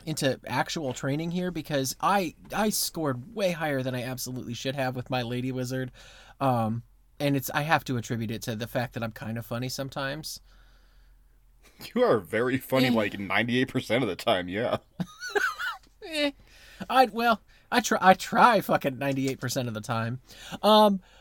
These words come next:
Speaker 1: Mark, synopsis for this episode, 'cause we're, we're already diverging here, and I think it's because you and I don't feel like we have a lot to talk about with this one.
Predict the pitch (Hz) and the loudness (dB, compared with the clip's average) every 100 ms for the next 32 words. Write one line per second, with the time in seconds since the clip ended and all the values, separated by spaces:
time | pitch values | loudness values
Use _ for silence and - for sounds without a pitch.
0 | - 262 269 - 285 254 247 - 202 190 | 4 8 8 8 8 10 8 4 -2 0
1 | 160 151 - 147 143 - 135 - 160 196 | 4 2 2 0 0 0 -2 -2 -2 -2
2 | 190 175 - - - 180 202 160 165 151 | -2 -4 -6 -14 -8 0 2 4 2 0
3 | 135 131 127 143 135 113 131 123 113 - | 2 2 2 -2 -2 -8 -6 -4 -4 -2
4 | 135 180 185 156 - 135 131 - 139 147 | -2 0 0 -2 -4 -4 -4 -6 -6 0
5 | 170 165 165 143 143 - 151 139 143 143 | 2 4 2 2 0 0 -2 -2 0 2
6 | 156 160 180 202 - 277 - 208 170 175 | 2 4 2 0 -2 -2 0 4 4 4
7 | 160 175 165 175 175 185 | -2 -4 -4 -2 0 0